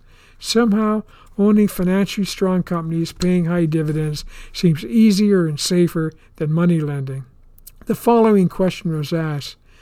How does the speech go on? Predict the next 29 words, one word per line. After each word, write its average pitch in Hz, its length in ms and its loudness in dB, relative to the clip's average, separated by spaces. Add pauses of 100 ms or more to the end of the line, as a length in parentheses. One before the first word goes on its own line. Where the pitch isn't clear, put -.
(240)
"Does 208 220 0
a 214 60 -2
stock - 560 -6
price 208 440 -2
matter 160 580 -4 (800)
when 165 160 0
buying 170 420 0
dividend 160 500 -2
stocks, 160 540 -8 (300)
or 185 140 2
is 170 100 2
it 151 180 -4
better 196 380 2
to 170 160 -8
just 175 260 -4 (320)
contribute 185 580 0
a 147 120 -14
set 208 320 -2
amount 180 360 0
every 165 280 -2
month 160 340 -4 (300)
and 160 120 -4
not 180 300 -4
worry 165 360 0
about 151 300 -6
the 139 80 -12
share 165 320 -4
price?" 127 540 -12 (920)
Stock 208 500 -2